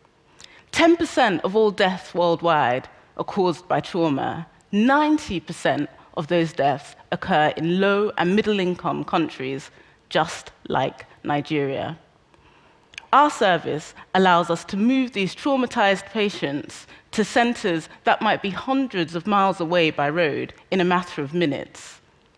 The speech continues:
getting the right patient to the right medical facility within the right time frame.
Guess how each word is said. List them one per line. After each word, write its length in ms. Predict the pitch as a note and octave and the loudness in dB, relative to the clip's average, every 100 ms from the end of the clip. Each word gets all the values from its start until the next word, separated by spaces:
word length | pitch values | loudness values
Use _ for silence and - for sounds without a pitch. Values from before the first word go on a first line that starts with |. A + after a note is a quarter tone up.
| - | -4
getting 380 | F#3 - E3 | -4 0 0
the 140 | D3+ C#3+ | 0 -4
right 360 | E3+ G3 A#3 - - - _ | 0 2 2 -2 -16 -20 _
patient 520 | A#3 F3+ - G2+ C#3 - _ _ _ | -2 0 -2 -10 -10 -12 _ _ _
to 100 | - | -10
the 120 | D#3+ | -8
right 340 | D3+ E3+ F#3 F#3 - - | -4 2 2 0 -6 -4
medical 400 | D#3+ E3+ E3 D#3+ | -2 -2 -4 -8
facility 680 | - D#3 E3 C#3 - A2 D#3+ - _ - | -10 -6 -6 -6 -8 -10 -10 -18 _ -6
within 320 | E3 F3 E3+ | 0 2 2
the 80 | D#3 | 2
right 280 | D3+ C#3 | 0 0
time 360 | - E3 C#3+ C#3 | -2 0 0 -2
frame. 400 | C#3 B2 A#2+ D#3+ | -6 -6 -6 -10